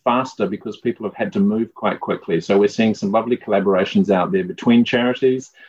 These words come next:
um, also across sectors with, uh, charities operating with business. You know, I, I love the example of the, the volunteer student army getting together with one of the big supermarket groups, I forget whether it was Progs or Foodies,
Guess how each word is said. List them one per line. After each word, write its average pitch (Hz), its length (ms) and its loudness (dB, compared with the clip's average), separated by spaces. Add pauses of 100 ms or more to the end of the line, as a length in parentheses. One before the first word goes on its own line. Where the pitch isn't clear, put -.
(120)
um, 104 240 0
also 139 360 2
across 120 340 -2
sectors - 600 -2
with, 107 360 -6
uh, 104 200 -2
charities 117 480 0
operating 110 420 0
with 101 180 -2
business. 104 480 0
You 104 60 2
know, 95 60 4
I, 92 200 2
I - 20 2
love 113 460 0
the 107 100 2
example 98 540 0
of 95 160 -8
the, 92 280 -2
the 98 200 -2
volunteer 104 420 2
student 101 460 2
army 101 400 0 (380)
getting 101 200 0
together 107 400 4
with 101 180 4
one 104 160 2
of 104 80 2
the 101 60 0
big 98 160 2
supermarket 101 520 0
groups, - 360 -4
I - 60 -4
forget 98 340 -2
whether 98 160 0
it 98 80 -2
was 98 120 -4
Progs 101 320 -2
or 104 120 2
Foodies, 98 420 2